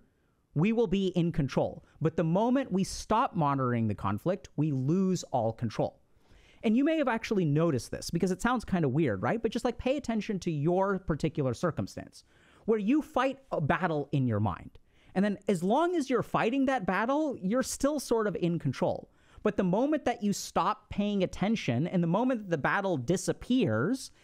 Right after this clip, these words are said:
is the moment that we lose control. Now, this is where we think that the reason we stop monitoring the battle is because we've lost or we've won,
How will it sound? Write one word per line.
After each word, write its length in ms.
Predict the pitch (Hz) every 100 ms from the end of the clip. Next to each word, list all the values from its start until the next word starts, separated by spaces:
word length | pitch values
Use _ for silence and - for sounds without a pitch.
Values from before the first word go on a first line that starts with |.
| -
is 180 | 208 175
the 80 | 196
moment 400 | 170 208 226 -
that 160 | 185
we 100 | 170
lose 300 | 143 127 123
control. 540 | - 110 - 127 - - _ _ - -
Now, 100 | 202
this 240 | 190 302
is 140 | 311 254
where 120 | 240
we 200 | 196 208
think 500 | - - 330 254 -
that 160 | 175 170
the 100 | 165
reason 480 | 151 233 240 247
we 120 | 214 190
stop 380 | - 185 185
monitoring 520 | 165 151 165 160 160 147
the 80 |
battle 460 | 120 156 208 160 156
is 160 | 175 131
because 800 | 165 - - 202 226 233 - - -
we've 260 | 160 165
lost 460 | 131 135 - - - -
or 220 | 190 196
we've 220 | 170 147
won, 300 | 123 123 -